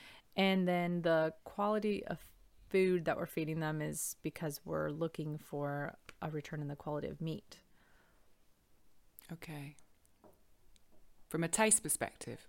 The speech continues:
Speaker 2: or from a health perspective?
Speaker 1: Uh, both. Both.
Speaker 2: Both, yeah. They go
Speaker 1: I,
Speaker 2: together.
Speaker 1: I d-,
Speaker 2: Mm.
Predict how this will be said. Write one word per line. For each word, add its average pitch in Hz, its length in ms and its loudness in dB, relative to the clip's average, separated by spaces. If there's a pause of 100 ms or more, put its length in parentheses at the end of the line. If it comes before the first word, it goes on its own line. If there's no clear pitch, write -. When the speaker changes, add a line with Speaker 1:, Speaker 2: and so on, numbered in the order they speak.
Speaker 2:
or 127 80 -8
from 120 160 -6
a 117 40 -6
health 123 280 -8
perspective? - 460 -8 (880)
Speaker 1:
Uh, 320 120 4 (140)
both. 170 640 2 (240)
Both. 156 380 2
Speaker 2:
Both, 120 420 -12
yeah. 131 160 -10 (200)
They 143 80 -4
go - 100 6
Speaker 1:
I, 226 60 12
Speaker 2:
together. 233 240 10
Speaker 1:
I 285 80 10
d-, 247 160 0 (400)
Speaker 2:
Mm. 220 60 0